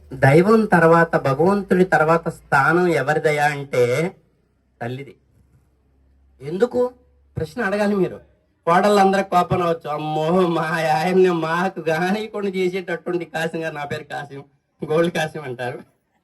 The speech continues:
మా ఆయన్ని మాకు కానీయకుండా వాళ్ళ అమ్మకెళ్ళి ఇయ్యాల సాయంత్రం నుంచి మాట్లాడితే, కాసిం గారి పని చెప్తా" అనేటట్టు ఎవరైనా నా మనసులో అనుకోమాకండి. ఎందుకంటే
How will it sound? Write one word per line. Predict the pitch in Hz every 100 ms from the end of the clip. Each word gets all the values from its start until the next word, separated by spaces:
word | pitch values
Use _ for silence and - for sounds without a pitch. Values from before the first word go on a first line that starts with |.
| _ _ _ _ _ -
మా | 165
ఆయన్ని | 170 196 220 226 208
మాకు | 185 185 202 185
కానీయకుండా | 185 208 214 208 214 220
వాళ్ళ | 214 202 196
అమ్మకెళ్ళి | 190 233 233 240 240
ఇయ్యాల | 226 220 214
సాయంత్రం | 196 196 214 226
నుంచి | 220 214
మాట్లాడితే, | 196 190 185 185 180 220 - _ _
కాసిం | 156 165 180 185
గారి | 185
పని | 185 170 175
చెప్తా" | 170 - 160
అనేటట్టు | 160 156 151 165 160 143 - _ 143
ఎవరైనా | 165 180 156
నా | 147
మనసులో | 156 151 160
అనుకోమాకండి. | 147 151 143 123 117 117 165
ఎందుకంటే | 151 160 151 143 175